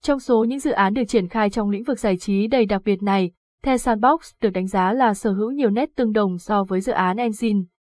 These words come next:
Theo đó, nền tảng Metaverse được phát triển dựa trên Ethereum. Đặc biệt, Sandbox cũng sẽ vừa có thể hỗ trợ nhằm giúp người chơi tạo nên các tài sản số đầy giá trị và vừa kiếm thu nhập từ những nội dung do chính mình tạo ra, tổng kết. Như vậy,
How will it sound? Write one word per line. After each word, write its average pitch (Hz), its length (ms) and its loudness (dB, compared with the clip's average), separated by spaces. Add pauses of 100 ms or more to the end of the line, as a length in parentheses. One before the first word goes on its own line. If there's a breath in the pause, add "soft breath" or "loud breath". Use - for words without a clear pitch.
(140)
Theo 277 120 -2
đó, 196 360 2 (220)
nền 262 200 0
tảng 202 220 2
Metaverse 208 760 -2
được 190 160 -2
phát 285 140 -8
triển 214 220 2
dựa 208 260 -2
trên 208 360 0
Ethereum. 202 680 -2 (720)
Đặc 233 220 2
biệt, 220 180 6 (260)
Sandbox 262 560 0
cũng 240 200 -2
sẽ 269 240 0
vừa 262 200 4
có 208 120 -4
thể 262 140 2
hỗ 208 200 0
trợ 262 200 -2
nhằm 196 320 0
giúp 311 220 -4
người 208 140 2
chơi 208 280 0
tạo 196 160 0
nên 196 200 0
các 277 120 -6
tài 208 160 2
sản 180 240 -2
số 180 200 -4
đầy 202 180 2
giá 180 160 0
trị 185 320 -4
và 180 120 -2
vừa 180 300 -2
kiếm 196 200 -2
thu 269 100 -2
nhập 220 240 0
từ 185 100 0
những 175 200 -4
nội 254 140 0
dung 202 200 -2
do 202 180 -2
chính 196 260 -4
mình 240 140 -4
tạo 175 160 -4
ra, 185 320 -2 (220)
tổng 185 180 -2
kết. 269 220 0 (720)
Như 269 140 -2
vậy, 240 280 2